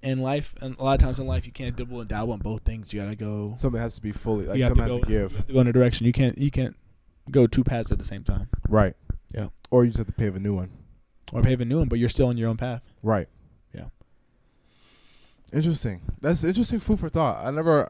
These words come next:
Speaker 2: yeah.
Speaker 1: It's not a food for thought. It's a move that you gotta think about.
Speaker 2: Well, I mean, no. I mean, right now, I,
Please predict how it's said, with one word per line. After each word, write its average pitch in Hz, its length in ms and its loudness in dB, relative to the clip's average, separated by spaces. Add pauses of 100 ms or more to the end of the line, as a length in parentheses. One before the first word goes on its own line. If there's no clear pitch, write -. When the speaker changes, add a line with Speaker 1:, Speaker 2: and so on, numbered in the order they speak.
(120)
Speaker 2:
yeah. 123 240 2
Speaker 1:
It's 101 60 2
not 139 140 4
a 127 40 2
food 135 180 -2
for 123 80 -4
thought. 143 240 0
It's 117 120 -8
a - 20 -8
move 131 220 -6
that 120 180 -6
you 147 60 -6
gotta 120 160 -2
think 135 200 -2
about. - 240 -16 (520)
Speaker 2:
Well, 170 120 6
I 214 60 6
mean, 208 140 0
no. 262 100 -2 (160)
I 170 80 -6
mean, 190 160 -6
right 214 180 -4
now, 240 140 -8
I, 165 220 -2